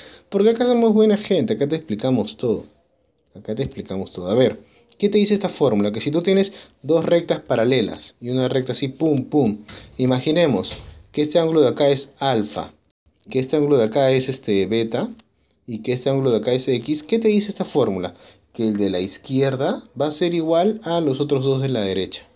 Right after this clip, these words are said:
¿Sí? Es decir, que X va a ser igual a alfa más beta. Así te dice la fórmula. Sí, vamos a ponerlo acá. X es igual a alfa más beta. Así te dice la fórmula. Así te dice la fórmula, ¿sí?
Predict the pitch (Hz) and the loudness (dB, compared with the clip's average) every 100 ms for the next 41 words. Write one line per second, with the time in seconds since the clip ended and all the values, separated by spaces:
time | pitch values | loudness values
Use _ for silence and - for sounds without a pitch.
0 | _ _ _ _ _ _ _ _ _ _ | _ _ _ _ _ _ _ _ _ _
1 | - - 135 143 143 170 113 - 92 95 | -16 -8 -2 0 0 0 -2 -2 -2 0
2 | 101 - 220 254 - - _ - 113 127 | -2 -2 -4 -4 -10 -20 _ -8 -6 -2
3 | 135 123 123 123 120 101 104 107 104 151 | 0 2 2 2 2 2 2 0 -4 -8
4 | 247 - 98 87 90 95 85 82 - 135 | -8 -12 -8 -8 -4 -4 -2 -4 -2 -2
5 | 123 113 110 90 - 87 73 71 - _ | -2 -2 -2 -4 -6 -8 -8 -16 -20 _
6 | - - - - - _ - 180 175 165 | -20 -20 -20 -20 -20 _ -14 -6 -2 0
7 | 147 139 113 98 85 85 80 - _ _ | 0 -2 0 0 -2 -6 -10 -12 _ _
8 | _ _ _ _ _ _ _ 101 98 139 | _ _ _ _ _ _ _ -10 -6 -6
9 | 180 - - 110 - 104 101 95 95 110 | -6 -10 -14 -12 -4 -2 0 0 -2 -2
10 | 196 - _ _ _ - 202 202 - 160 | -6 -12 _ _ _ -8 -6 -6 -6 -8
11 | 190 _ 113 101 98 123 - - _ _ | -8 _ -8 -6 -4 -6 -10 -16 _ _
12 | - 98 85 - - - 107 - 226 170 | -10 -6 -6 -8 -16 -8 -6 0 0 4
13 | 147 151 117 104 110 95 82 78 - 247 | 4 4 0 0 -2 -2 -4 -10 -6 -4
14 | - 151 147 107 - 87 - - - 220 | 0 0 0 -2 -4 -10 -12 -10 0 0
15 | 220 | 0